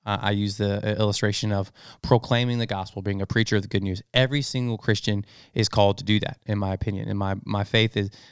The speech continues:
I believe that every single person has the testimony of Jesus Christ or Yeshua Messiah in their life.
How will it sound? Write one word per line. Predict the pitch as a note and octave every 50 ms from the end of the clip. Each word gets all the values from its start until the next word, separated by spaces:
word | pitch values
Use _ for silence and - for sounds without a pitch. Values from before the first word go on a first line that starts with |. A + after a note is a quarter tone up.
| _ -
I | - G2+
believe | F#2+ G2+ G2+ G#2+ G2
that | - - -
every | - A#2+ A#2 B2
single | A#2 - B2+ A#2 G2+
person | - A#2 A#2 A#2 A#2+ A2
has | G#2+ G#2 G2
the | - -
testimony | - B2 A2+ - - A#2 A2 G#2+ G#2 G2+ G#2 -
of | G#2+ F#2+ F#2+ G2
Jesus | - A#2+ A2+ G#2+ G#2
Christ | - - G#2+ G#2 A2+ A2+ - -
or | G#2
Yeshua | G2 G2 - - A#2 G#2+
Messiah | G#2+ G2+ A2 G#2+ G#2+ G#2+
in | A2 G#2+
their | G#2 F#2+
life. | F#2+ G2+ G#2+ B2 C3+ - -